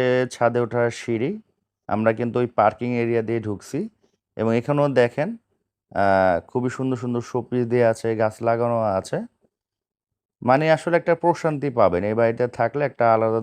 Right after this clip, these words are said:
ধরনের প্রশান্তি পাবেন। সারাদিন কাজ করে এসে যখন থাকবেন, আলাদা একটা আরাম পাবেন। তো এটা হচ্ছে আপনার ছাদ, এখানে ছাদ বাগান করা আছে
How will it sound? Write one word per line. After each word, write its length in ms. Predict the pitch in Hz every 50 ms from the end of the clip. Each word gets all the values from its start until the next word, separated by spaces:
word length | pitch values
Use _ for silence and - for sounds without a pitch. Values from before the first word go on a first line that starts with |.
| 113
ধরনের 320 | 113 113 113 113 113 113 110 110 _ _ _ _ _ _ _ -
প্রশান্তি 440 | 117 110 - - 117 113 101 117 120 117 -
পাবেন। 260 | 104 101 95 104 123 151 165 165 - _ _ _ _ _ _ _ _ _
সারাদিন 340 | - 123 110 107 107 113 110 107 -
কাজ 140 | 117 110 - - -
করে 140 | - 117 110 113
এসে 120 | 107 - 117 110 110
যখন 220 | 110 - 113 113 113 - -
থাকবেন, 380 | 113 107 98 98 98 107 127 196 233 _ _ _ _ _ _ _ _ _ _ _ _ _ _ _ _ -
আলাদা 280 | 110 113 113 113 117 113
একটা 140 | 107 - 117 110 104
আরাম 180 | 104 107 107 110 107 110
পাবেন। 260 | 101 92 92 104 170 202 - _ _ _ _ _ _ _ _ _ _ _ _ _ _ _ _ _ _ _ -
তো 40 | - 135 143
এটা 120 | 139 165 170 175
হচ্ছে 200 | 170 - - 180 170 165
আপনার 300 | - - 165 160 165 160 156 143 - -
ছাদ, 260 | - 143 135 135 143 143 127
এখানে 200 | 120 139 135 135 131 131 -
ছাদ 140 | - 131 127 120 123
বাগান 240 | 123 120 123 127 127 123 -
করা 220 | 127 123 127 127 127 120 110
আছে 200 | 98 92 - 160